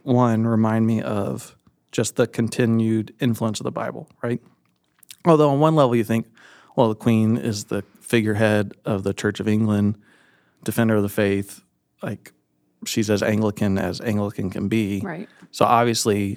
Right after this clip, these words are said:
Speaker 1: she's gonna have a, an Anglican Christian funeral.
Speaker 2: Yeah.
Speaker 1: But still, on another, another level, I thought the Queen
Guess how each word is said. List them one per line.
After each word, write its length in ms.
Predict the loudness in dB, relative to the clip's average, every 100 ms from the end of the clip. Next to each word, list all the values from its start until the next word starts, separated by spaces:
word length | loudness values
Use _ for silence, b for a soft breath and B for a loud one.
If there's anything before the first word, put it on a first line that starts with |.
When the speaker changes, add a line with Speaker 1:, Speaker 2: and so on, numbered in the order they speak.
| -6
Speaker 1:
she's 180 | -4
gonna 140 | -2 0
have 160 | 0
a, 180 | -4 -8 -20 _ -6
an 140 | -4
Anglican 640 | -2 -4 -4 -4 -6 -6 -8
Christian 760 | -6 -2 -2 -2 -2 -2 -4
funeral. 500 | -2 0 0 -2 -6 _ _ _ _
Speaker 2:
Yeah. 160 | -14 -14 -16 _ -8
Speaker 1:
But 140 | -2 -2
still, 420 | 2 2 2 0 -10 _ _ _ _ _ _ _ -2
on 120 | 2 4
another, 280 | 4 2 -2
another 240 | 0 4 4
level, 220 | 4 4
I 80 | 2
thought 360 | 2 2 0 b b b b b b b b _ _
the 140 | 0 0
Queen 720 | 2 2 4 4 2 0 -2